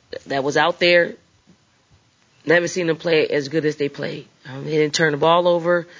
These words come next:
You know, they created opportunities for other players. They made the right basketball decision. And sometimes that, that comes into question throughout the,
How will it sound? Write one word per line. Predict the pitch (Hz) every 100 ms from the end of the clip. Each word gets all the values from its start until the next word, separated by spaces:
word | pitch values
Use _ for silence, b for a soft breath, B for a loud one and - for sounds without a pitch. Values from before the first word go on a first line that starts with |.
| B B -
You | 151
know, | 151 151
they | 151
created | - 165 160 156
opportunities | 147 160 147 170 170 165 165
for | - 151 147 - B B
other | 151 151
players. | - 180 175
They | 165
made | 175 226
the | 196
right | 156 180 180
basketball | 135 165 170 - 160 156
decision. | 143 143 170 156 139 147 _ B B B
And | - 156
sometimes | 185 175 180 165
that, | 165 165 165
that | 151 160
comes | 180 170 156
into | 156
question | 147 170 170 170 160
throughout | 156 151 160
the, | 147 143